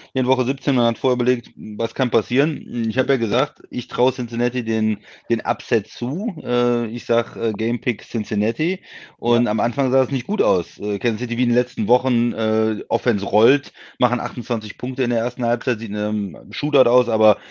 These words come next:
Speaker 1: Cincinnati konnte in der ersten Halbzeit erstmal nicht so mitgehen und, und lag halt zurück.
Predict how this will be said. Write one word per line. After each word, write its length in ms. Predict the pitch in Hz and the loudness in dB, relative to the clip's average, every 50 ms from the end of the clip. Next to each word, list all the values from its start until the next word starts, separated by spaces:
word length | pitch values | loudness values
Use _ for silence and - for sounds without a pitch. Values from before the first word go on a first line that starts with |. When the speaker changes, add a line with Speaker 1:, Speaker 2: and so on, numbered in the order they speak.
| - - - _ _ - | -20 -20 -20 _ _ -4
Speaker 1:
Cincinnati 680 | - 131 117 123 123 123 131 127 131 135 131 131 120 | -2 -2 0 2 2 2 2 2 2 0 0 0 0
konnte 300 | 101 - 139 135 135 131 | 0 0 0 0 2 2
in 80 | 131 123 | 2 2
der 100 | 123 120 | 2 0
ersten 180 | 117 127 - 135 | 0 -2 -2 -2
Halbzeit 220 | 131 117 131 120 | -2 -2 -2 -2
erstmal 240 | 120 123 110 127 127 | -2 -2 -2 0 0
nicht 180 | 156 160 - | 0 -2 -2
so 140 | - 117 107 | -2 0 2
mitgehen 440 | 104 107 104 - - 113 117 120 123 | 2 0 0 -2 -2 -2 0 0 0
und, 200 | 113 110 113 98 | 0 -2 -2 -4
und 140 | 104 104 104 | -4 -4 -2
lag 200 | 110 113 110 117 | -2 -2 0 0
halt 160 | 117 104 - | -2 -4 -4
zurück. 400 | - 95 85 104 135 143 - - | -6 -6 -2 -2 -2 -4 -6 -12